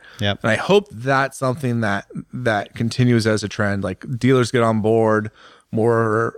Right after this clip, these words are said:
Speaker 2: um, with things to do. Maybe some of the local brands have open houses, pop, like, you, you know, we made the joke earlier in the show about a pop-up, but, you know, like, there are some,
Speaker 1: <laughs>
Speaker 2: the, some
Speaker 1: That was
Speaker 2: brands
Speaker 1: a
Speaker 2: that are
Speaker 1: dick
Speaker 2: doing,
Speaker 1: joke,
Speaker 2: like,
Speaker 1: Jensen.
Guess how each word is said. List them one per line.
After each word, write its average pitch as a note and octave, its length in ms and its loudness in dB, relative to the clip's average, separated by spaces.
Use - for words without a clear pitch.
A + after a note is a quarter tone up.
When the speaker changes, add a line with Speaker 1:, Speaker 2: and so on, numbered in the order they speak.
Speaker 2:
um, G#2 540 -4
with A2 160 -2
things A#2 280 -2
to G#2+ 100 -8
do. A2+ 460 2
Maybe A2+ 120 0
some A2 160 0
of A2 40 4
the A2 60 2
local A2 340 0
brands A2+ 520 0
have A2 180 -4
open A2 300 -4
houses, G#2+ 720 -2
pop, - 420 -4
like, G#2 160 -8
you, A#2 120 -6
you A2+ 100 -8
know, A2+ 100 0
we A#2 80 4
made B2 160 4
the A#2+ 60 2
joke A2+ 220 2
earlier A2+ 200 4
in A2 60 0
the A2 80 0
show B2+ 160 0
about G#2+ 160 0
a F#2+ 40 -4
pop-up, C3+ 480 0
but, G2+ 200 -2
you A2+ 60 0
know, A#2+ 180 4
like, A#2+ 160 4
there B2+ 100 2
are E3 220 2
some, B2+ 340 -4
Speaker 1:
<laughs> B2 80 -16
Speaker 2:
the, C3+ 80 0
some - 160 0
Speaker 1:
That F3 80 8
was C3+ 100 4
Speaker 2:
brands C3 60 4
Speaker 1:
a - 40 4
Speaker 2:
that C#3+ 100 4
are - 20 4
Speaker 1:
dick D#3+ 120 6
Speaker 2:
doing, D3+ 200 6
Speaker 1:
joke, C#3 120 6
Speaker 2:
like, B2 200 2
Speaker 1:
Jensen. D3 480 2